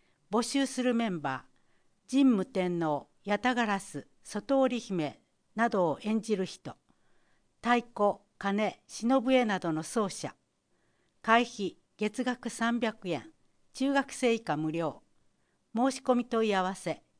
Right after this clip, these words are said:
泉佐野シティプロモーション推進協議会。電話、四七七の四四二八。見学課。防衛省自衛官。パイロットハイテク技術に挑戦。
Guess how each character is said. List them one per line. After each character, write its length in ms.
泉 320
佐 200
野 160
シ 180
テ 100
ィ 160
プ 60
ロ 120
モ 180
ー 40
シ 140
ョ 60
ン 140
推 240
進 280
協 220
議 120
会。 300
電 280
話、 200
四 280
七 240
七 300
の 260
四 280
四 260
二 180
八。 460
見 220
学 300
課。 300
防 360
衛 180
省 420
自 160
衛 180
官。 300
パ 140
イ 60
ロ 100
ッ 40
ト 220
ハ 180
イ 80
テ 100
ク 140
技 180
術 280
に 120
挑 240
戦。 300